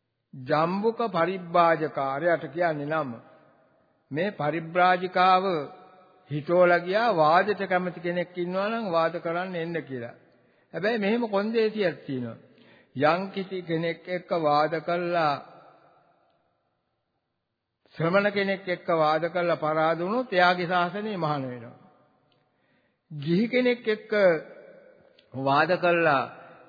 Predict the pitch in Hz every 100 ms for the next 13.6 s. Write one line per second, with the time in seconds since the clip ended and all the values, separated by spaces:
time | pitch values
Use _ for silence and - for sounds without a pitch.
0 | _ _ _ _ - 147 180 180 135 -
1 | 139 160 170 180 180 185 190 233 302 294
2 | - - - _ _ _ _ _ _ _
3 | _ 185 196 165 160 190 185 190 233 285
4 | 240 - - - - - - - 151 180
5 | 190 175 170 170 165 160 160 180 202 156
6 | 156 151 139 131 123 117 113 113 110 -
7 | _ _ - 143 160 202 214 208 214 214
8 | 151 120 117 - _ _ _ _ _ _
9 | _ _ 147 147 180 151 143 139 139 196
10 | 226 165 175 170 175 170 160 139 - -
11 | - _ - 151 156 196 196 185 170 165
12 | - 160 - 156 147 147 139 139 135 135
13 | 135 139 139 147 170 202